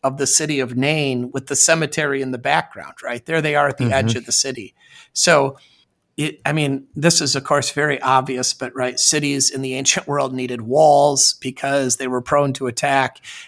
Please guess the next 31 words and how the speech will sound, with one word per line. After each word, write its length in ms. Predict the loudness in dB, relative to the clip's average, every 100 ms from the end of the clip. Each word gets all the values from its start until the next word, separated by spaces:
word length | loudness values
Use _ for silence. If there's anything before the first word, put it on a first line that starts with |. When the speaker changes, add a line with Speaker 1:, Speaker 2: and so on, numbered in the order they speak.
| _ 0
Speaker 1:
And 240 | 0 2
then 420 | 0 0 -2 -6
because 240 | -8 -4 -2
they 100 | -2
had 100 | -2
walls, 400 | 4 6 6 4
you 60 | 0
had 100 | 0
a 80 | 0
way 180 | 0
of, 100 | -2 -6 _ -8
to 120 | -2
way 120 | 0
to 80 | 0
get 160 | -2 -4
in 140 | -4
and 100 | -2
out, 320 | 0 0 -2 -6
and 120 | -6
that 100 | -6
was 140 | -6
a 40 | -2
gate, 460 | 0 0 -2 -10
right? 300 | -2 -2 0
So 160 | -2 -2
gates 320 | -2 -2 -2
are 60 | 2
open 300 | 2 4 0
during 260 | 0 0 -2
the 80 | -4
day, 540 | 0 0 0 -2